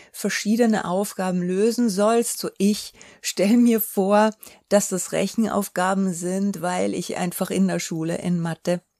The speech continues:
ganz arg schlecht war. Und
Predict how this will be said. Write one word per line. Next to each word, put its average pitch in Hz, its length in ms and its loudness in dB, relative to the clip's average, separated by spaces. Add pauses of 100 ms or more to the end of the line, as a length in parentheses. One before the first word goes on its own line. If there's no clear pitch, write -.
(680)
ganz 185 260 2
arg - 200 -6
schlecht 185 580 -2
war. 160 260 -2 (640)
Und 190 580 0